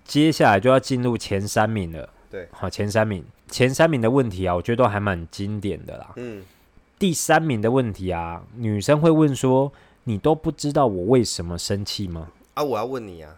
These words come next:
Speaker 2: 就是
Speaker 1: 哦，这个问题很经典欸。
Speaker 2: 对，我会问你说：“你为什么生气？”
Speaker 1: 其实有，有时候我被问到这个问题的时候，我压力蛮大的，
Speaker 2: 嗯。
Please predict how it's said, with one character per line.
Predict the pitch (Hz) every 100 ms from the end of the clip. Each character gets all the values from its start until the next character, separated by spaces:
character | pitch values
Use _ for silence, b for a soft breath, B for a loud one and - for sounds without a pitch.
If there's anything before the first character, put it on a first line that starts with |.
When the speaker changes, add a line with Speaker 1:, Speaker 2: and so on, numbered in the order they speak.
| _
Speaker 2:
就 | 135
是 | 143
Speaker 1:
哦， | 139
这 | - 156
个 | 143
问 | 151
题 | 120 107
很 | 98 110 104 101
经 | - 127 131 135
典 | 131 110 90
欸。 | 87 85 78
Speaker 2:
对， |
我 | 110 160
会 |
问 | 175
你 | 113
说 | 127 117
：“你 |
为 | 117
什 | 104
么 | 85
生 | 92 87
气？” | - 85 b -
Speaker 1:
其 | 175
实 |
有， | 170 113
有 | 113
时 | 107
候 | 156
我 | 110
被 | 131
问 | 127
到 | 123
这 | 123
个 | 113
问 | 110 110
题 | 87
的 | 92
时 |
候， | 98
我 | 95
压 | 95 95
力 | 95
蛮 | 85 78
大 | - 85 78
的， |
Speaker 2:
嗯。 | 101 90